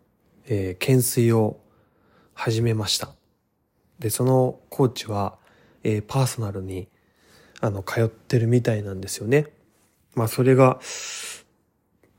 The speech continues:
まあ、月何回なのかちょっとわからないんですけど、まあ、多分そんなに多くはないと思うんですが、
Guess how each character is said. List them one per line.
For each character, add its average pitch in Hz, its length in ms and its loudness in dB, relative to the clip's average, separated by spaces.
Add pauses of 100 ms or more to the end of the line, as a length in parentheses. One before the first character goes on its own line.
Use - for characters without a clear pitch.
(140)
ま 123 120 0
あ、 - 20 -6
月 - 380 -4
何 127 320 4
回 139 320 2
な 117 80 0
の 104 100 -4
か 98 140 -6
ち - 80 -10
ょ - 20 -12
っ - 20 -12
と 98 120 -2
わ 95 60 -2
か 117 100 0
ら 120 80 2
な 110 100 0
い 95 60 -6
ん 90 40 -8
で 87 80 -10
す - 80 -10
け 95 120 -8
ど、 101 80 -4
ま 95 120 -2
あ、 - 40 -6
多 - 120 -6
分 - 80 -10
そ - 140 4
ん 180 80 8
な 180 80 8
に 175 60 8
多 175 120 6
く 160 100 -4
は 120 60 4
な 110 100 0
い 107 60 -2
と 104 100 -8
思 98 100 -10
う - 20 -10
ん 98 60 -12
で - 60 -14
す - 80 -14
が、 117 260 -2